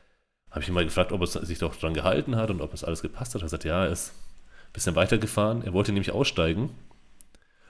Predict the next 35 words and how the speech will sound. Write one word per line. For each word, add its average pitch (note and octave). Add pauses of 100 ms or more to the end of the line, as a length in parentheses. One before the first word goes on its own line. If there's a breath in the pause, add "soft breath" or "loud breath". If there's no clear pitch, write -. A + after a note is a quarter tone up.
(100)
und G2
er F#2+
kannte C3
das A2
System B2
nicht, E2
wie, F2+
wie F#2
diese F2+
Türen C#3
funktionieren. D#2
Und D2+
das D2+
ist -
so G#2
bei G#2+
uns, A#2+
du F#2+
musst, G#2+ (1080 soft breath)
das -
sind G2
die F#2
neuen F#2
U-Bahnen, D#2+
du E2
musst G#2
den F2
Knopf -
drücken, D#2
wenn, D#2
wenn D#2
du D#2+
am D2
Bahnsteig D2+
bist. -